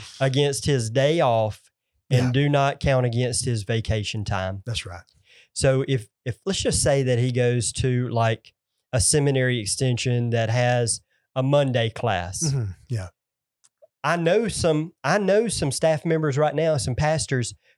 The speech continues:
Speaker 2: who they have to use their day off
Speaker 1: Yep.
Speaker 2: on Monday
Speaker 1: To be in the classroom over
Speaker 2: to
Speaker 1: there.
Speaker 2: be on the classroom.
Speaker 1: Yeah.
Speaker 2: And, and so basically they get no time off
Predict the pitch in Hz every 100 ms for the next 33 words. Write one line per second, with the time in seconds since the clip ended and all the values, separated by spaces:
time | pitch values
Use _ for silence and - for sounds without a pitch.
0 | - 151 139 143 156 143 143 117 131 165
1 | 170 131 127 113 131 139 151 - 131 131
2 | 120 135 127 123 123 120 117 110 104 131
3 | 123 113 131 120 - 113 107 113 107 131
4 | 139 139 139 - 135 120 - 120 117 113
5 | - 117 117 110 107 - _ _ _ -
6 | 139 165 165 208 160 143 151 147 127 131
7 | 143 160 - 151 135 127 143 113 -